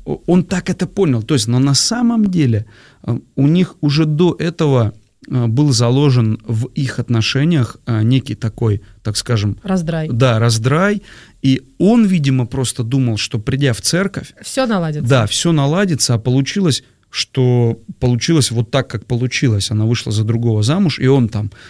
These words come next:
Speaker 1: увидел это всё, то есть, э, и вот как раз его ожидания были внутренние, что он, а, но я думаю, наверное, в этой ситуации, может быть, уже,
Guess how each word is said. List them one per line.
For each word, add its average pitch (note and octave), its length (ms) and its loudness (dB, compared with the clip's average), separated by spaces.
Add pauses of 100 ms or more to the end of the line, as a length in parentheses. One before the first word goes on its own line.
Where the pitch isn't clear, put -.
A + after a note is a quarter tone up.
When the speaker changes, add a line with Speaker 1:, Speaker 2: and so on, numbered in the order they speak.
(100)
Speaker 1:
увидел C3+ 540 2
это B2 180 -2
всё, A#2+ 380 -2
то G#2 180 -6
есть, G2 220 -6 (100)
э, B2 260 -2
и A#2+ 220 2 (880)
вот C3 220 2
как C#3 160 -4
раз C#3+ 220 0
его D3 340 2
ожидания C3+ 640 2
были A#2 240 2
внутренние, G#2+ 640 0 (300)
что - 300 -4
он, D3+ 440 0 (100)
а, A2 380 -2
но C3+ 380 2 (260)
я B2+ 140 0
думаю, C#3+ 260 4
наверное, C#3 260 2
в C#3 60 2
этой D#3+ 180 -2
ситуации, B2 520 -2
может A2 260 0
быть, A2+ 180 -2
уже, A2+ 300 2